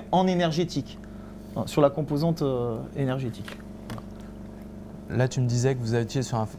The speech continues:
Speaker 2: un cycle de travail chez les joueurs que vous aviez sortis du jeu,
Speaker 1: Ouais.
Speaker 2: parce que, euh, donc on peut le dire, hein, le, le loup monte en, en top quatorze depuis un moment maintenant, euh,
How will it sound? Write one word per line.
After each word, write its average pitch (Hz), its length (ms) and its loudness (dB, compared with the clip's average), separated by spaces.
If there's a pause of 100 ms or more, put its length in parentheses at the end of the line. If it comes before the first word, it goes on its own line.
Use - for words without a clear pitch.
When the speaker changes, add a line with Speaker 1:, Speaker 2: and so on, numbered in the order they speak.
Speaker 2:
un 110 220 2
cycle 127 220 0
de 120 80 6
travail 123 400 2
chez - 140 -2
les 113 140 2
joueurs 120 280 2
que 117 100 -4
vous 110 120 0
aviez 107 180 0
sortis 123 520 -2
du 113 120 0
jeu, 123 240 2 (380)
Speaker 1:
Ouais. 123 120 2
Speaker 2:
parce 104 200 -2
que, - 100 0
euh, 104 300 0 (640)
donc 104 160 -2
on 107 60 0
peut 110 140 0
le 110 40 2
dire, 123 220 0
hein, 110 140 0
le, 95 140 0 (540)
le 110 140 2
loup 120 220 2
monte 113 340 0
en, 98 380 -2
en 98 160 -4
top 101 240 -4
quatorze 104 580 -2
depuis 104 240 -2
un 104 60 2
moment 127 240 0
maintenant, 139 440 0
euh, 98 240 -4